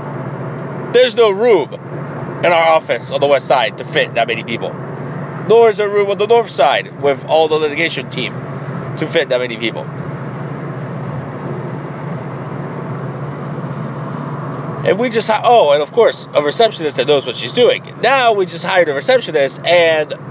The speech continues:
people who are not doing what they're supposed to be doing are training said receptionist to just blind transfer calls. That's what drives me nuts. And to basically hoard the mail. No!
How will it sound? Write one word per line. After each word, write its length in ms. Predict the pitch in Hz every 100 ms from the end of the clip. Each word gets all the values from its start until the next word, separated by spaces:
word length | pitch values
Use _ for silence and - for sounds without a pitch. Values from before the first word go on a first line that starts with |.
| - -
people 260 | 233 277 226
who 280 | 185 202 165
are 100 | 151
not 320 | 175 214 160
doing 180 | 196 185
what 120 | 160
they're 80 | 147
supposed 220 | 254 262
to 40 |
be 80 | 170
doing 240 | 160 165 156
are 140 | 196
training 680 | 143 - 277 269 202 143 - - -
said 220 | - 190
receptionist 580 | 135 156 120 120 104 -
to 2750 | - - - - - - - 131 - - - - - - - - - - - - - - - - - - 269
just 220 | 285 -
blind 280 | 226 226 226
transfer 340 | 214 202 202
calls. 400 | 185 185 107 -
That's 420 | - 190 240 240
what 240 | - 180 185
drives 240 | 208 185
me 60 | 185
nuts. 400 | 190 - - -
And 640 | - - - - 170 196
to 100 | 185
basically 440 | 165 202 202 190 196
hoard 320 | 175 190 185
the 80 | 180
mail. 320 | 175 160 - - 226
No! 320 | 403 403